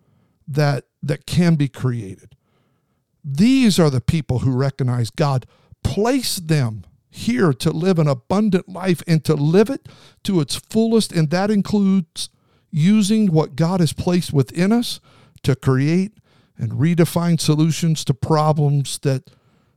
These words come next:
we see in our world currently. No one is like you. In a world where there is close to seven billion people, you are unique,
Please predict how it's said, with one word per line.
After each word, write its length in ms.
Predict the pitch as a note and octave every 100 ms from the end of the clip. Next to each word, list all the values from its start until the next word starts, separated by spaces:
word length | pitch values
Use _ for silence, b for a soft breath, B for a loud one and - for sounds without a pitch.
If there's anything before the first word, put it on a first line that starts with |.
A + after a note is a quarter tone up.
| _
we 140 | C3+
see 320 | B2 - E3
in 80 | D3+
our 160 | C3+ B2+
world 380 | B2+ C3 B2 -
currently. 580 | - B2 A2 - A2+ - _ _ _ _ _
No 360 | D3 D3+ F3 E3+
one 440 | B2 B2 - G2+ _ _ _ _ _ _ _ _ _
is 220 | B2 A2+
like 320 | A2+ G2+ A2+
you. 420 | C3+ A#2+ A#2+ G#2+ F#2+ _ _ _ _ b b b b b b b
In 160 | - D#3+
a 40 |
world 460 | D#3 F3 G3 G3+ E3+
where 140 | E3+
there 180 | D#3+ E3
is 100 | C#3+
close 300 | - F#3 D#3
to 140 | D#3
seven 460 | C#3 - F#3+ F3+ F#3+
billion 340 | F3+ F#3+ F3+
people, 500 | D#3+ - F#3 - A2+ A2
you 280 | B2+ D#3 F3+
are 160 | F3+ E3+
unique, 580 | D3 D#3 D#3 D3 -